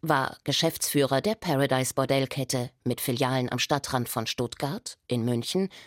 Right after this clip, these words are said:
Frankfurt am Main, Graz und Saarbrücken. Er trug gern blaue Anzüge zum offenen hellen Hemd. Sein Haar sah stets aus wie frisch geföhnt. Er fuhr Porsche und schickte seine Kinder auf die Waldorfschule.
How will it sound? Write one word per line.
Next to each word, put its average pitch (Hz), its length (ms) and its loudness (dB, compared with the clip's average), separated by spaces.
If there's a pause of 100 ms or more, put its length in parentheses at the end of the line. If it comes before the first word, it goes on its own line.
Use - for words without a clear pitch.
(140)
Frankfurt 220 560 0
am 127 120 0
Main, 123 380 0 (160)
Graz 131 640 -2
und 226 180 -2
Saarbrücken. 247 460 -2 (1040)
Er 240 120 0
trug - 260 -2
gern 233 300 2
blaue 190 340 2
Anzüge 127 680 0
zum 120 220 0
offenen 131 440 2
hellen 135 280 2
Hemd. 160 360 0 (480)
Sein 127 340 2
Haar 151 320 0
sah 214 180 0
stets 254 380 0
aus 156 400 0 (100)
wie 240 120 -2
frisch - 320 -2
geföhnt. - 580 -6 (640)
Er 127 100 2
fuhr - 220 -2
Porsche 160 480 2 (320)
und 208 120 2
schickte 254 240 0
seine 180 240 2
Kinder 131 440 -2
auf - 100 -4
die 262 160 -4
Waldorfschule. 117 600 -2